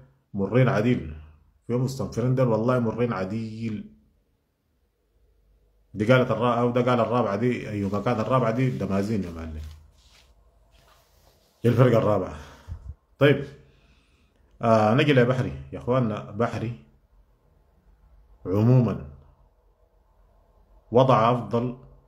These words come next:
من أي محور. لأسباب. السبب الأول يا أخوان لأنه ناس بحري ديل أكتر ناس يشتغلوا شغل مليان، وأكتر ناس يعني يتمرسوا على الشغل، وأكتر ناس عرفوا طبيعة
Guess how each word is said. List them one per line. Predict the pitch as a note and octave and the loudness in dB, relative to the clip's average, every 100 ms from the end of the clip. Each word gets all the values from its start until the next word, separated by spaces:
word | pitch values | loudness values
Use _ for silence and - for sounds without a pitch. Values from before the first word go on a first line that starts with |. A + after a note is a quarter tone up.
| - _ _ _ _ - | -20 _ _ _ _ -2
من | A2 | 2
أي | C3+ C#3 | 4 4
محور. | - - D#2+ D#2+ - _ _ _ _ _ _ _ _ _ _ - | 2 -4 -10 -14 -18 _ _ _ _ _ _ _ _ _ _ 2
لأسباب. | A#2 A#2+ B2+ C#3 - - | 4 4 4 0 -2 -10
السبب | - D#3+ | -4 0
الأول | D3+ D#3+ | 2 2
يا | C3+ | 2
أخوان | D3+ | 0
لأنه | D3+ D#3 D3+ C3+ A2+ | -2 -2 -4 -4 -6
ناس | G2+ F#2 | -8 -2
بحري | C3 C3+ | 0 2
ديل | C3 D3+ D3 C3+ - - _ - | 2 2 0 -6 -12 -20 _ -4
أكتر | D#3 - C#3 | -2 0 0
ناس | D3 C3+ | 0 -2
يشتغلوا | - C3 A2 | -2 -2 -2
شغل | A#2+ A2+ | -2 -4
مليان، | F2+ F2 F2+ D#2 - - - _ _ - | -6 -8 -10 -10 -14 -20 -20 _ _ 0
وأكتر | G#2+ C#3+ C#3 C3 | 2 2 2 2
ناس | D3 C#3+ G#2+ | 0 0 -2
يعني | F2+ F2+ E2+ D#2 D2 - - - - - - - - - - | -4 -6 -10 -12 -14 -16 -20 -20 -20 -20 -20 -20 -20 -12 -6
يتمرسوا | G2 C#3+ D3 C3 | 2 4 4 2
على | F#2+ | -2
الشغل، | G2 - C#3 A#2 | -4 -2 0 0
وأكتر | G#2 C3+ C3+ | 0 0 0
ناس | C3 C3 | 2 2
عرفوا | B2+ - | 0 -4
طبيعة | G#2+ G2+ A#2 G#2 - | -4 -2 -2 -2 -6